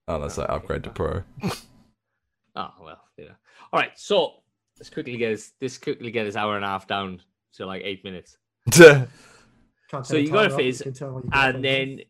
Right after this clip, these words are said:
Speaker 2: then you go over to, um, the gatekeeper.
Speaker 1: Mm-hmm. Oh, yeah. So, hmm. Gorgons
Speaker 3: You
Speaker 1: first.
Speaker 3: guys were pissing me off with that.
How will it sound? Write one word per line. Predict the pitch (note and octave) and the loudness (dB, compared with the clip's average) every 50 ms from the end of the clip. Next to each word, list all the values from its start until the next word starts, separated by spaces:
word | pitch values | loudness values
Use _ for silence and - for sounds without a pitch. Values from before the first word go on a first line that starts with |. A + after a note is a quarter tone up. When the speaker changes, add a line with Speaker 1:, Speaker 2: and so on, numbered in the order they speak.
| _ _ _ _ _ _ _ _ _ _ _ | _ _ _ _ _ _ _ _ _ _ _
Speaker 2:
then | - C3 C#3 D3+ D#3 | -12 -8 -8 -8 -6
you | D3+ C#3 | -6 -2
go | B2+ C3+ C3 B2+ | 0 0 2 2
over | B2 B2 A#2+ | 0 -2 -4
to, | A#2+ - - C3 A#2 A#2 A2+ A2+ A2+ A2+ - - _ _ - | -6 -8 -8 -8 -6 -6 -6 -6 -6 -6 -8 -10 _ _ -12
um, | A2+ G#2+ G#2 G#2 G2+ G2 G2 G2 G2 F#2+ F#2+ F#2+ F#2+ F#2 - _ - | -10 -10 -8 -8 -8 -8 -8 -8 -10 -10 -12 -14 -16 -18 -20 _ -20
the | G#2+ G#2+ G#2+ G#2 G2+ F#2+ | -18 -16 -14 -14 -14 -14
gatekeeper. | F#2+ - G#2 A2 A2 - - D3 C#3+ D#3+ G#3+ - - _ _ _ _ _ _ _ _ _ _ - | -14 -12 -12 -12 -12 -12 -14 -10 -10 -10 -10 -12 -16 _ _ _ _ _ _ _ _ _ _ -20
Speaker 1:
Mm-hmm. | E2+ E2 E2+ F2 F#2 C3+ - - _ _ _ E2+ - _ - _ _ _ _ _ _ _ _ _ _ _ _ - | -18 -16 -14 -14 -14 -16 -18 -20 _ _ _ -20 -20 _ -20 _ _ _ _ _ _ _ _ _ _ _ _ -8
Oh, | - A#2 A2+ G#2+ G2+ | -4 -2 0 0 0
yeah. | G2 F#2 F2 D#2+ D#2+ - - _ | -2 -4 -6 -8 -8 -12 -16 _
So, | - - - F#2 F2 F2 F2+ F#2+ _ _ _ _ _ _ _ _ _ _ _ _ _ _ _ _ _ _ _ _ _ _ _ _ - | -14 -8 -6 -6 -4 -4 -6 -8 _ _ _ _ _ _ _ _ _ _ _ _ _ _ _ _ _ _ _ _ _ _ _ _ -20
hmm. | F#2+ D#2+ C#2 C#2 F#2 _ _ _ - _ _ _ _ _ _ _ _ _ _ _ - - - _ _ _ _ _ - - _ - - | -18 -16 -16 -16 -18 _ _ _ -20 _ _ _ _ _ _ _ _ _ _ _ -20 -20 -20 _ _ _ _ _ -20 -20 _ -10 -2
Gorgons | G2 G2+ F#2+ F#2+ F2+ F2 E2+ - | 0 2 2 2 2 -2 -8 -8
Speaker 3:
You | C#2 | -8
Speaker 1:
first. | E2+ D#2+ D#2+ - - - | -6 -6 -6 -6 -6 -10
Speaker 3:
guys | - - - | -14 -14 -14
were | B2+ | -14
pissing | - - - D#3 C3 - C3 B2 | -14 -10 -10 -10 -10 -10 -14 -14
me | A#2 B2 | -12 -12
off | B2+ B2 B2+ - | -12 -12 -14 -18
with | A2 - | -20 -20
that. | - A#2 A2+ A2 A#2+ B2+ | -20 -18 -18 -18 -18 -20